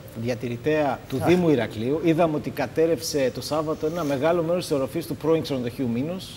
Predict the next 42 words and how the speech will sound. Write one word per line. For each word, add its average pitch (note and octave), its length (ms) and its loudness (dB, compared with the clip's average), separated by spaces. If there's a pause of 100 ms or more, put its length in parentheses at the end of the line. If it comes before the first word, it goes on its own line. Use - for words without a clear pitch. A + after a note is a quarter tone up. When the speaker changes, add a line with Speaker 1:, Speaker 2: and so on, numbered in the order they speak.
Speaker 1:
στην C3 120 -6
εικοστή A#2+ 320 -6
πέμπτη C#3 180 -4
Αυγούστου. A2+ 220 -4
Speaker 2:
Λιβερό. C3+ 440 4 (400)
Speaker 1:
Λιβερό. A#2+ 220 0
Speaker 2:
Λιβερό. A2+ 240 0 (1120)
Speaker 1:
Και - 80 -6
Speaker 2:
Θυμάμαι D#3+ 300 8
Speaker 1:
βλέπουμε - 20 8
Speaker 2:
πριν D#3+ 140 8
Speaker 1:
και D#3 80 8
χάρτες D#3 260 10
Speaker 2:
χρόνια E3+ 120 8
Speaker 1:
και D#3 100 2
εικόνες, C#3+ 440 4
ε, C3+ 40 -2
κύριε B2 140 -2
Speaker 2:
Έτσι, B2+ 100 2
Speaker 1:
Αναστασάκη. A#2+ 340 2
Speaker 2:
έτσι, - 260 -4
έτσι. G2+ 120 -10 (100)
Θυμάμαι D3 300 4
πριν D3+ 180 2
χρόνια, F3 400 4 (680)
ανεβαίνοντας B2+ 600 6
πάνω C#3+ 180 2
στην B2 160 -2
εικοστή A2 240 -4
πέμπτη C3 240 -2
Αυγούστου, C#3 280 2
έτρεχα A#2+ 360 6
μάλιστα, G#2+ 420 -6 (680)
λέω, G#3 120 -2
«Μα G#3 140 0
ποιανού G3+ 300 0
είναι A3 100 2
αυτό F3 180 -4
το D3+ 120 -4
κτίριο C#3 380 0
και B2 160 0
είναι C3 200 2